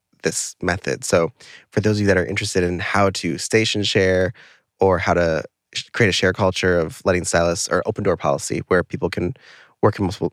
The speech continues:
multiple locations, Aura is a system that really helps support that type of community, which I think is so beneficial. But it's hard. I,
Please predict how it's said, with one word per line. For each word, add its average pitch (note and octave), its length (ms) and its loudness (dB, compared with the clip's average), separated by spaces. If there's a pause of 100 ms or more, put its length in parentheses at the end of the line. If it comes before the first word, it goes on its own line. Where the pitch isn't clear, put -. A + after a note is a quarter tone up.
multiple F#2+ 320 2
locations, F#2+ 680 0 (460)
Aura G#2+ 280 4
is G#2 140 -2
a F2 80 -6
system F#2 320 -2
that F2 120 0
really F#2 260 2
helps - 720 -2
support - 800 -2
that E2+ 480 0
type E2 240 -4
of F2 120 -4
community, E2 340 -2
which D#2 160 -2
I E2 40 -6
think D#2+ 140 -6
is E2+ 220 -4 (180)
so - 320 -2
beneficial. - 440 -4
But F#2 200 2 (720)
it's F#3 120 2
hard. G2 280 2 (100)
I, A2+ 160 4